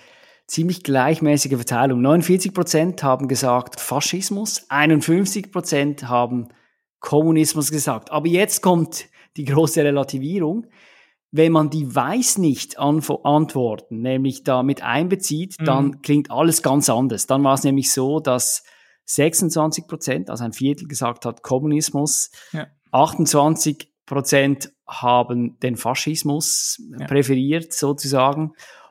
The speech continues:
Speaker 1: und
Speaker 2: Und der
Speaker 1: fast die
Speaker 2: Rest
Speaker 1: Hälfte, genau, sechsundvierzig Prozent sagten, sie hätten keine Meinung. Und
Speaker 2: Ja.
Speaker 1: das zeigt ein bisschen, es kommt immer da, sehr darauf
Speaker 2: Ja.
Speaker 1: an,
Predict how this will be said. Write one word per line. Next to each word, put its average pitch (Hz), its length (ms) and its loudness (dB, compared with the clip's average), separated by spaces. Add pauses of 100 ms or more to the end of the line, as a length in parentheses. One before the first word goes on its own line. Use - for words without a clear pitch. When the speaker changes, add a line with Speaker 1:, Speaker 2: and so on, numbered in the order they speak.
(160)
Speaker 1:
und 170 720 2 (460)
Speaker 2:
Und 147 260 -12
der 156 60 -4
Speaker 1:
fast 165 220 0
die 170 100 2
Speaker 2:
Rest 185 280 0
Speaker 1:
Hälfte, 185 300 0 (120)
genau, 160 340 4
sechsundvierzig 170 480 0
Prozent 156 340 -2
sagten, 143 300 0
sie 143 100 0
hätten 147 160 -6
keine 123 380 0
Meinung. 110 480 -4
Und 151 360 2
Speaker 2:
Ja. 143 80 -16 (480)
Speaker 1:
das 180 200 -2
zeigt 196 260 -2
ein 185 120 0
bisschen, 180 400 -2
es - 200 -2
kommt - 300 -12
immer 165 160 4
da, 151 140 2
sehr 160 240 6
darauf 143 240 4
Speaker 2:
Ja. 143 160 2
Speaker 1:
an, 151 280 -6